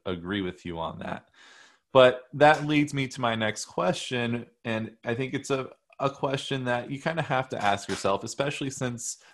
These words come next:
I know that there are people that do this. Now,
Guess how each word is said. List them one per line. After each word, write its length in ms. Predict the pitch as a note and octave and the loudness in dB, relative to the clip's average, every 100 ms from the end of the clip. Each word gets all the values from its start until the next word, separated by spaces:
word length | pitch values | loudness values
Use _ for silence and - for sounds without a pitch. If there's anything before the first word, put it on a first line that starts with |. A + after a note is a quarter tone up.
| - | 0
I 140 | A#2+ | 2
know 180 | B2+ D3+ | 6 6
that 160 | D3+ | 4
there 100 | B2 | 4
are 140 | A2+ A2 | 4 4
people 320 | G#2+ F#2+ G2 | 2 0 0
that 220 | F#2+ F#2 | -2 -2
do 180 | C3+ C#3+ | 2 2
this. 420 | G#2 D#2+ - - - - - _ | 2 -2 -4 -10 -12 -20 -20 _
Now, 480 | B2 A#2+ A#2 A#2 | 4 8 8 6